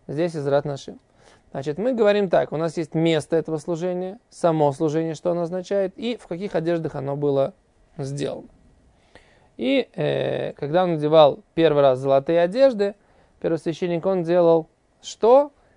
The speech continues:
Он шхитата тамид, зарезал постоянную жертву. Где он это делал? Бе Азара.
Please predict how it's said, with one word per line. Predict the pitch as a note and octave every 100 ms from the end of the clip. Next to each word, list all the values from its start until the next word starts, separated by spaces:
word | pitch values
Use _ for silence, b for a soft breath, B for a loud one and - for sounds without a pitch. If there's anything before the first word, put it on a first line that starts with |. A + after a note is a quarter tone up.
| _ _ _
Он | F3+ A3+ G#3+ -
шхитата | - - F#3 - G3+ F#3+
тамид, | E3+ D3+ C3
зарезал | C#3+ D3 D3 F3 G3 F#3+
постоянную | D3+ - C#3+ C#3+ C#3+ C#3+
жертву. | C3+ A#2+ - E3
Где | D#3 C#3 F#3
он | G#3 G#3+
это | G#3+
делал? | G3 A3 A3 F3
Бе | D3 D#3+ E3+
Азара. | D#3 D#3 C#3+ C3+ C3+ A#2+